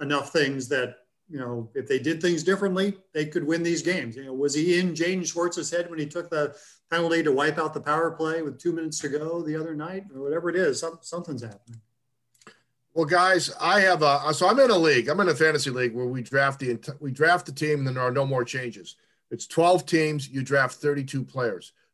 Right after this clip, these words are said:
Speaker 2: thirty-two rounds. In round thirty-two, I take Connor Garland.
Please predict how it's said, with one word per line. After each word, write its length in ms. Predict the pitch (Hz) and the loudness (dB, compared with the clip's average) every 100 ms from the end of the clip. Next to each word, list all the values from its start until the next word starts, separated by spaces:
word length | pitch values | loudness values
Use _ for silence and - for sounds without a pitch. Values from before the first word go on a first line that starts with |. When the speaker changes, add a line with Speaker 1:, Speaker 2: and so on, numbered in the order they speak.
| _ _ | _ _
Speaker 2:
thirty-two 560 | 185 190 190 135 180 151 | 6 6 2 4 4 6
rounds. 500 | 147 135 104 95 _ _ - | 4 4 0 -8 _ _ -12
In 120 | 131 | -2
round 380 | 151 180 185 143 | 2 4 2 4
thirty-two, 800 | 185 170 147 - 202 156 131 - - - - _ _ | 6 6 4 2 4 4 2 -4 -16 -18 -20 _ _
I 80 | - | -4
take 300 | 131 147 135 | 0 0 0
Connor 320 | 147 139 135 | 0 0 0
Garland. 440 | 113 127 123 92 | 0 0 0 -4